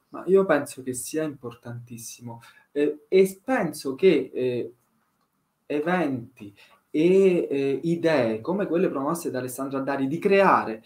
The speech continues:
dei, dei gruppi di lavoro all'interno di Confindustria ci diano, uno, la possibilità di fare sinergia tra imprenditori locali, quindi conoscerci.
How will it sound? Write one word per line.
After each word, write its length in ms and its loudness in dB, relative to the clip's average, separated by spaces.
dei, 720 4
dei 260 4
gruppi 380 -4
di 100 0
lavoro 640 0
all'interno 640 2
di 100 -4
Confindustria 960 -8
ci 160 -4
diano, 440 2
uno, 220 2
la 140 4
possibilità 500 -2
di 100 2
fare 220 0
sinergia 600 -4
tra 340 0
imprenditori 640 -4
locali, 460 -10
quindi 220 4
conoscerci. 760 -4